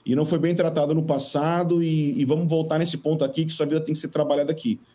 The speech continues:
Eu, eu deixei o cargo da igreja, eles analisaram e disseram que não era necessário e que eu podia continuar. E aí, então, é, a gente começou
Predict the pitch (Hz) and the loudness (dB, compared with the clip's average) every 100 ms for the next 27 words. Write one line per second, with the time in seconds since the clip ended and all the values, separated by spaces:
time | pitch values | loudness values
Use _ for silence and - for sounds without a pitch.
0 | _ _ _ 127 135 135 139 139 180 165 | _ _ _ 2 2 2 2 2 0 -2
1 | - 185 214 - 143 139 135 117 135 156 | 0 0 2 2 0 2 0 2 2 0
2 | 160 - - 135 147 147 151 185 208 143 | -4 -8 -4 0 2 2 2 2 2 2
3 | 147 160 175 160 156 160 160 147 165 165 | 2 2 0 0 0 0 0 0 2 2
4 | 165 165 170 139 123 156 170 _ _ _ | 0 0 -2 -2 -2 -2 -6 _ _ _
5 | - 113 151 151 131 147 151 160 170 147 | -10 -4 -2 0 0 0 0 0 0 0
6 | 104 - _ _ _ _ _ - 151 160 | -2 -8 _ _ _ _ _ -2 2 4
7 | 160 160 214 175 156 220 247 - _ _ | 4 2 2 2 2 0 -4 -10 _ _
8 | _ - 135 139 139 131 156 160 180 185 | _ -4 0 2 2 0 -2 -2 -2 -2
9 | 180 - 147 175 190 | -2 -2 0 0 -2